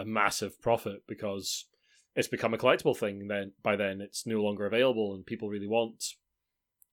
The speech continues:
those things. I can a-, absolutely see someone investing in it like they would invest in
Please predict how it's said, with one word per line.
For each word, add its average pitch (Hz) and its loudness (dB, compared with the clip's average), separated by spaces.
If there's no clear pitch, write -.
those 107 2
things. 123 -2
I 104 -6
can 110 -6
a-, 110 2
absolutely 107 0
see 120 -2
someone 107 -4
investing 107 -2
in 101 -4
it 104 -10
like 104 -2
they 107 -2
would 104 -2
invest 104 -4
in 101 -4